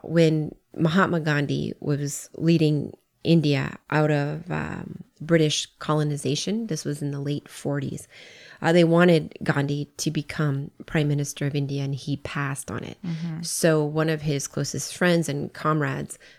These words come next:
Speaker 1: Jawaharlal Nehru, took the place. And, um, of, of, and he became India's first prime minister in nineteen forty-seven. And as it were, uh, the first prime minister of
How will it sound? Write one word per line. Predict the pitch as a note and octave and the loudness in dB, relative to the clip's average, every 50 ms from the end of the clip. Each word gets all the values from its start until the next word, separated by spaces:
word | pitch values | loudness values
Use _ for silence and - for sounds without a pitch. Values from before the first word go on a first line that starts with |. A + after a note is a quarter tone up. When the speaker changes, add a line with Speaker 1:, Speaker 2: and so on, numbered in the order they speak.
| _ - F3 | _ -8 -2
Speaker 1:
Jawaharlal | - D3+ D#3 D#3 D3+ D3 D3 C#3+ C#3+ C#3+ | 2 2 4 4 4 2 0 0 -2 -2
Nehru, | C#3+ C#3+ C3+ B2+ C3+ C#3 B2+ E2+ - - _ - | -2 -2 -2 -2 -2 -2 -2 -4 -4 -6 _ -4
took | - D#3+ - _ _ - | -4 -4 -4 _ _ -10
the | - D3+ | -10 -8
place. | - - - C3+ C3+ - - - - - - _ _ - - - - - _ - | -8 -6 -6 -6 -6 -6 -8 -12 -14 -16 -16 _ _ -20 -20 -20 -20 -14 _ 0
And, | - F3 E3+ E3 D#3+ D#3 D3+ D#3 - - | 4 6 6 6 6 4 2 0 -2 0
um, | D#3+ D#3+ D#3 C#3+ C#3 C#3 D3 - _ - | 0 0 0 0 -2 -4 -6 -8 _ -2
of, | - D3+ D3 C#3+ - - - | 2 2 2 2 0 -2 -2
of, | - C#3+ C#3+ D3 - - | -2 -2 -2 -4 -6 -6
and | - C#3+ D3+ | -4 -2 0
he | D3 D#3 D3+ | 0 0 0
became | D3+ D3 - - D3+ D3 - | -2 -4 -2 -2 0 0 0
India's | - D3 C#3+ C#3+ C#3+ C#3 C#3 - | 0 0 0 0 -2 -4 -4 -6
first | - - C3+ C#3 - - | -4 -4 -4 -4 -6 -8
prime | - - C#3 C#3 C3+ | -6 -6 -4 -2 -2
minister | C#3 C3+ C#3 - - - - C3+ | -2 -4 -4 -6 -6 -6 -4 -4
in | C3+ C#3+ | -2 -2
nineteen | C#3 C#3+ - - - C3+ C#3 C#3 | -4 -4 -4 -6 -4 -4 -6 -6
forty-seven. | - - B2+ C3 C#3 C3+ - - - - - - - - - - - - - - - - - - | -4 -4 -4 -4 -4 -8 -8 -6 -6 -6 -6 -6 -8 -10 -10 -12 -16 -20 -20 -20 -20 -20 -12 -4
And | - E3+ E3 D#3 D3+ D3 C#3+ C#3+ - | 0 2 4 4 4 2 0 0 0
as | - D3 D3 D3+ | 0 -2 0 -2
it | - - - | -4 -2 2
were, | C4 D4 B3 G#3+ G#3 G3+ G3+ - - - - - - | 6 8 8 8 8 6 2 -6 -16 -20 -16 -8 -4
uh, | - - - - - | -2 -2 -2 -2 -4
the | - - - - - - - - - - D#3+ E3 D#3 | -4 -4 -4 -6 -6 -8 -14 -14 -6 0 2 2 2
first | - - D#3 D3+ - - | 2 2 0 0 0 0
prime | - E3 D3 C#3+ | -2 0 0 0
minister | C#3 C#3+ C#3+ - - - - C#3+ C#3+ - - | 0 -2 -4 -6 -8 -6 -6 -6 -6 -6 -6
of | - C#3+ C#3 C3 _ | -4 -6 -6 -6 _